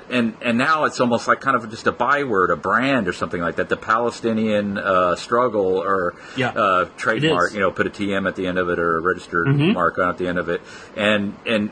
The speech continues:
Speaker 1: and it's, it's this cause celeb thing that, uh, you know, and you, what you described, I've seen the same thing too. It just gets people so incredibly fired up, and,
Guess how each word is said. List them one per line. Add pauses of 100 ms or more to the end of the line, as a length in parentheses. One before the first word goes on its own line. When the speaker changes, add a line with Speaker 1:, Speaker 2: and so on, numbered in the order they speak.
(100)
Speaker 1:
and
it's,
it's
this
cause
celeb
thing (460)
that,
uh,
you
know,
and
you,
what
you
described,
I've
seen
the
same
thing
too.
It
just
gets
people
so
incredibly
fired
up,
and,